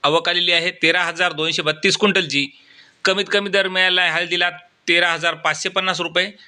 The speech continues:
सर्वसाधारण दर मिळाला पंधरा हजार तीनशे पन्नास रुपये,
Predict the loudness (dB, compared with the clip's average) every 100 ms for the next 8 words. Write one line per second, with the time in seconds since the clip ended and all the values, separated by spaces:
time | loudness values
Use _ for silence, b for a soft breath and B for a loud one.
0 | B -2 0 0 -2 -2 0 -2 -2 -2
1 | -2 0 0 0 0 0 0 0 -2 -2
2 | 0 2 2 -2 -2 -4 -2 -2 -4 -2
3 | -2